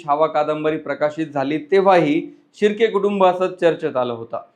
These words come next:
शिर्के घराणं मूळ कोकणातलं असून त्यांची तिथे वतनदारी होती. शिवाजी महाराजांचे सोयरे असलेल्या पिलाजी यांना छत्रपतींकडून अचानक एक दिवस शिर्केंच्या शृंगारपूरला आदेश केला. पिलाजी यांना शिवाजी महाराजांनी तातडीने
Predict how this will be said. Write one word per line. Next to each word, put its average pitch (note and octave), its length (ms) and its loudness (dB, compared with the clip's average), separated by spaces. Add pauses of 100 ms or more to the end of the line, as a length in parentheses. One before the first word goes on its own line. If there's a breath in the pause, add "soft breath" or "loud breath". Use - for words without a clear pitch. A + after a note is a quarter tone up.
(240)
शिर्के G#3+ 380 2
घराणं G3 300 4
मूळ F#3+ 220 2
कोकणातलं E3+ 640 0
असून F3+ 280 -2
त्यांची D#3 360 -2
तिथे D#3 280 -4
वतनदारी C#3 600 0
होती. A2+ 360 -16 (280)
शिवाजी G#3 400 4
महाराजांचे E3+ 640 0
सोयरे E3+ 360 0
असलेल्या D#3+ 380 -2
पिलाजी E3+ 520 2
यांना D#3 360 0 (400)
छत्रपतींकडून F#3+ 880 0
अचानक D#3 440 0
एक C#3+ 200 -6
दिवस D3+ 280 0 (160)
शिर्केंच्या F#3 580 0
शृंगारपूरला E3 720 -2
आदेश C#3+ 400 0
केला. A#2 200 -10 (460)
पिलाजी G3+ 380 6
यांना F#3 260 2
शिवाजी E3 380 0
महाराजांनी D3+ 560 0
तातडीने D#3+ 840 -2